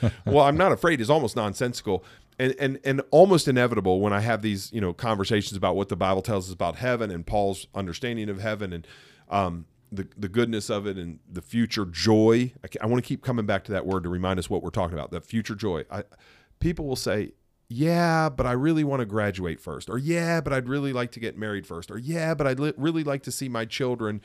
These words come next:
Speaker 2: do X, Y, or Z." And I go, "Those are all beautiful things. And this is the day the Lord has made. Let us rejoice and be glad in it." That God, you know, may allow you those, those great things to be a part of.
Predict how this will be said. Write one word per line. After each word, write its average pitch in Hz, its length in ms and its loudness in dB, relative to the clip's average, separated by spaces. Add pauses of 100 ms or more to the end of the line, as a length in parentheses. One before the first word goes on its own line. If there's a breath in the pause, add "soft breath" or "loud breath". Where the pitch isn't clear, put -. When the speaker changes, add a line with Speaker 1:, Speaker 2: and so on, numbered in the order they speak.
(420 loud breath)
Speaker 2:
do 117 160 6
X, 104 180 2
Y, 95 140 2
or 90 140 0
Z." 82 380 -8 (1400)
And 104 100 -10
I 101 60 -6
go, 107 140 -2
"Those 120 320 -2
are 117 100 2
all 117 80 2
beautiful 104 400 -8
things. - 460 -18 (560)
And 95 100 -6
this 98 180 -2
is 123 160 -4
the 120 80 -2
day 117 140 4
the 117 80 -4
Lord 107 240 2
has 110 100 -6
made. 98 220 -2
Let 95 160 -2
us 98 140 -6
rejoice 92 340 -6
and 98 60 -14
be 92 80 -10
glad 85 280 -6
in 78 120 -8
it." - 160 -14 (720 soft breath)
That 98 200 0
God, 107 480 4
you 104 160 -4
know, 90 220 -2 (100)
may 107 240 2
allow 98 300 2
you 110 180 0
those, 98 240 0 (320)
those 92 240 -2
great 127 520 -6
things 104 280 0
to 98 80 -10
be 95 120 -4
a 87 60 -2
part 87 260 -8
of. - 200 -14